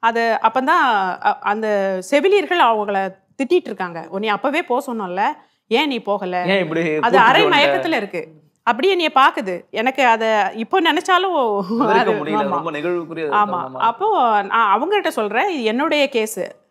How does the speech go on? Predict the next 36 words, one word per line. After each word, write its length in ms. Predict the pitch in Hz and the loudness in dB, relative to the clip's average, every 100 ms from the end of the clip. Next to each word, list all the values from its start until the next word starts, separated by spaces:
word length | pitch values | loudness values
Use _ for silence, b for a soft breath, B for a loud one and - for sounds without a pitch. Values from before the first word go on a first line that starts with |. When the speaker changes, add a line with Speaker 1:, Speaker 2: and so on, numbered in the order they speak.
| _ | _
Speaker 1:
ஏதாவது 440 | 190 208 269 359 370 | -4 2 4 4 0
நீங்க 180 | 294 | -4
பண்ணீங்கன்னா 400 | 254 226 240 285 | -2 -2 -2 -2
எல்லாரையும் 380 | 339 220 269 294 | -2 0 0 -2
தொலைச்சு 320 | 226 233 - - | 0 0 -2 -6
போடுவேன்" 220 | 202 190 | -4 -4
அப்படி 180 | 165 170 | -8 -14
சொன்னேன். 300 | 170 156 _ _ _ _ _ _ | -16 -16 _ _ _ _ _ _
அப்புறம் 300 | 233 - 349 | -2 2 4
அந்த, 340 | 247 254 240 - - | 4 2 -6 -10 -4
திருப்பி 280 | 320 370 | 0 4
அந்த 220 | 415 320 247 | 4 4 4
டாக்டர்கிட்ட 420 | 226 247 247 214 190 | 2 2 -4 -2 -2
ஓடுறேன். 260 | 190 - - - | -4 -10 -12 -4
"நான் 160 | 202 | 0
அவங்க 200 | 208 202 | 0 -2
ஜே 200 | 190 226 | 0 2
டிட்ட 160 | 277 285 269 | 2 -2 -2
பேசுறேன், 440 | 226 220 320 247 | -4 -2 -4 -2
இம்மீடியட்டா 300 | 233 247 240 | -2 0 2
அட்டெண்ட் 280 | 233 220 214 | 0 0 -4
பண்ணுங்க. 480 | 196 185 208 466 508 b b _ - | -6 -4 -2 -2 -4 b b _ -6
அ, 220 | 196 190 | -2 -2
இந்த, 460 | 196 180 196 196 - - | -4 -6 -6 -6 -8 -12
இந்த 180 | 202 | -8
பெண்ணுக்கு 460 | 202 - 262 359 370 | -4 0 0 0 0
ஏதாவது 360 | 247 240 269 269 | 2 4 2 0
நிகழ்ந்தால் 600 | 214 240 247 233 294 466 | -2 -2 0 2 2 0
உங்க 240 | 202 202 | -2 0
யாரையும் 420 | 196 202 277 294 | 4 4 2 -2
நான் 140 | 240 196 | -4 -4
சும்மா 260 | 196 220 | -4 -4
விட 120 | 226 | -4
மாட்டேன்னு" 280 | 185 175 180 | -6 -8 -10
சொல்லிட்டு 400 | 190 175 170 165 | -8 -8 -8 -12
வந்துட்டேன். 260 | 156 - | -14 -16